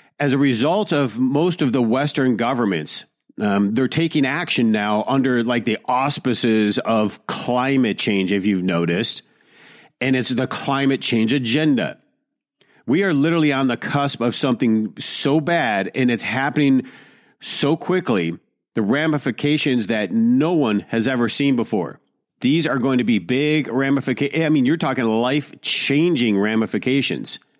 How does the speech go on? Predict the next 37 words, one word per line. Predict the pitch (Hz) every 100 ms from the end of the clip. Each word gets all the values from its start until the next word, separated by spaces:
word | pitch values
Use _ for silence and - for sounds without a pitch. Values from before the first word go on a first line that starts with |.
| _ _ _ _ - - - - - _ -
This | 135 139
is | 156 135
a |
big | 143 123 120 107
deal. | 131 156 101 78 - - - - - _ -
Now, | 175 175
I | 151 175
think | 165 208 226
we | 165 139
all | 127 175 202
can | 147 135
agree | 101 117 143 165 120 123
that | 117 117 117
climate | - 131 143 143
change | - 139 135 127 - 127
is, | 139 117
well, | 127 110 -
I | 135
personally | 151 120 117 110
think | 117 98
climate | 120 110 110
change | - 120 98
is | -
completely | 113 - 101 95
fake | - - 107 113 - - -
because | 113 101 120 110 120
everything | 120 117 120
the | 104
climate | - 117 113 98
agenda | 101 110 104
people | 123 113 110
have | 107 85
said | - 135 127
over | 110 101
the | 95
decades | 92 113 110 95 90
have | 98